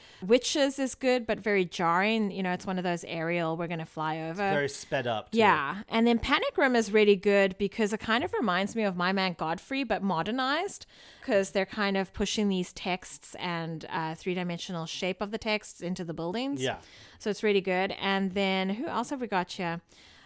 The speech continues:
Speaker 1: Uh, Adventures in Babysitting, Dawn of the Dead. Charlie and the Chocolate Factory is great because they start with the life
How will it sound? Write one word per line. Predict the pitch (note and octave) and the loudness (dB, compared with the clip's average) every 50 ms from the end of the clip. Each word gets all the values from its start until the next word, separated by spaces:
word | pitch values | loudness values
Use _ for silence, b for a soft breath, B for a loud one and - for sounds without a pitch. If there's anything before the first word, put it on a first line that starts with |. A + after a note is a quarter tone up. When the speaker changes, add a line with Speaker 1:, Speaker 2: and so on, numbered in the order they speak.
| B B _ _ | B B _ _
Speaker 1:
Uh, | F#3 F#3+ F#3+ F#3 | 0 2 2 2
Adventures | F#3 F3+ G#3+ G#3+ G#3+ - G3 - | 2 2 0 0 0 -2 -2 -2
in | F#3+ F#3+ | -2 0
Babysitting, | A3+ A#3 B3 B3 B3 - - A#3+ A#3 A3+ A3 G#3 | 4 2 4 2 2 0 0 0 2 2 0 0
Dawn | F#3+ F3 E3+ | 0 -2 -2
of | E3 | -4
the | E3+ E3+ | -4 -2
Dead. | - A3+ A#3+ A#3 A#3 | 0 0 0 0 -2
Charlie | - - C#4+ D#4 G4 | 2 4 4 4 4
and | A4 G4 | 4 0
the | A3+ | -2
Chocolate | - - B3+ C4 D4+ - D#4 - | 0 2 2 2 2 2 -4 0
Factory | - A#3+ G3+ - - - G3+ | 2 2 2 2 0 -2 -2
is | F#3+ F3+ | 0 0
great | - - G3 G3 F3 | 0 0 0 0 0
because | G3+ G#3 - G#3+ G3 - | -2 -2 -2 -2 -2 0
they | G#3 G3+ | 0 -2
start | G3 - - A#3+ A#3 A#3+ B3 A#3+ | -2 -2 0 4 6 6 6 4
with | A3+ A3 - | 2 -2 -2
the | G#3 F3+ | -2 0
life | E3+ E3+ F3+ G3 | 2 4 4 4